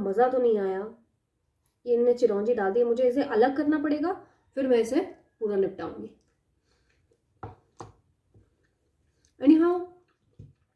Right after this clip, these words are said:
this halwa is nice, you can definitely give it a try। आप इसे try कर सकते हो, करना है करो, नहीं करना मत करो, it's not an, of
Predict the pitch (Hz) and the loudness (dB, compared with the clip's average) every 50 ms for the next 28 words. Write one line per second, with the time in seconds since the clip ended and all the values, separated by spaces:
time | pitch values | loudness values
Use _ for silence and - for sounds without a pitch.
0 | _ _ _ - 226 226 214 202 208 214 214 214 214 208 190 190 196 180 196 214 | _ _ _ -8 -4 -4 -4 -2 -4 -4 -4 -2 -2 -2 -2 -2 -4 -2 -2 -4
1 | 240 - - - _ _ _ _ _ _ _ - 240 262 247 247 240 262 277 277 | -6 -6 -10 -18 _ _ _ _ _ _ _ -8 -4 0 2 2 2 2 0 -2
2 | 262 - 285 240 240 240 233 262 - - 202 190 - 254 285 - - - - - | -2 -2 -4 -2 -2 0 -2 -2 -4 -4 -6 -4 -4 -6 -8 -12 -14 -20 -20 -20
3 | _ _ _ _ _ _ _ _ _ _ _ - 240 262 285 302 311 285 277 262 | _ _ _ _ _ _ _ _ _ _ _ -6 -4 0 2 2 2 2 2 0
4 | 269 277 311 311 294 320 302 - - - 302 294 302 330 359 370 - - _ _ | 0 0 0 -2 -2 -2 -6 -6 -4 -4 -2 0 0 0 -2 -2 -6 -16 _ _
5 | _ _ - 240 247 269 311 320 330 359 330 - 320 302 330 370 392 349 269 240 | _ _ -2 0 4 6 6 6 6 4 2 2 0 2 2 0 -2 -4 -6 -6
6 | 240 247 269 294 302 294 294 277 269 226 196 185 - - 214 202 208 208 202 - | -4 -4 -2 0 0 0 0 -2 -2 -4 -6 -8 -8 -8 -8 -8 -8 -10 -10 -14
7 | - - 196 185 190 - 214 208 202 196 - _ _ - - _ _ _ _ _ | -12 -10 -10 -10 -10 -12 -12 -12 -12 -14 -18 _ _ -20 -20 _ _ _ _ _
8 | - 240 247 247 | 0 0 0 0